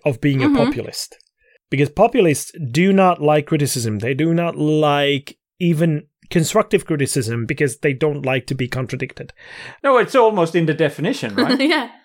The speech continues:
Speaker 1: Yes.
Speaker 2: Popular,
Speaker 1: Yes.
Speaker 2: populist. <laughs>
Speaker 3: Yeah.
Speaker 1: Yes. All right. So I like that. Thank you very much, Annika.
Speaker 2: Thank you.
Speaker 1: I'd like to thank both of you,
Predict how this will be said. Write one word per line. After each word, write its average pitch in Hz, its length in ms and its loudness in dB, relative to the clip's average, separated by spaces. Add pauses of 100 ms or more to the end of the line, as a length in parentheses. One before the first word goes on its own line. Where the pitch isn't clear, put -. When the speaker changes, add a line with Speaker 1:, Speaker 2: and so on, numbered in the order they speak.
(180)
Speaker 1:
Yes. - 160 2
Speaker 2:
Popular, 277 560 0
Speaker 1:
Yes. 233 200 -2
Speaker 2:
populist. 277 560 -8
<laughs> 269 60 2 (960)
Speaker 3:
Yeah. 170 120 4
Speaker 1:
Yes. 214 520 4 (360)
All 247 100 4
right. 196 220 4
So 233 500 6
I 170 80 4
like 180 240 2
that. 208 360 2
Thank 190 220 2
you 196 60 4
very 180 140 4
much, 156 500 0
Annika. 143 320 -2 (240)
Speaker 2:
Thank 190 300 -4
you. 226 280 -2 (540)
Speaker 1:
I'd 170 160 0
like 196 160 0
to 160 80 -2
thank 160 220 0
both 151 180 -2
of 120 80 -6
you, 110 220 -8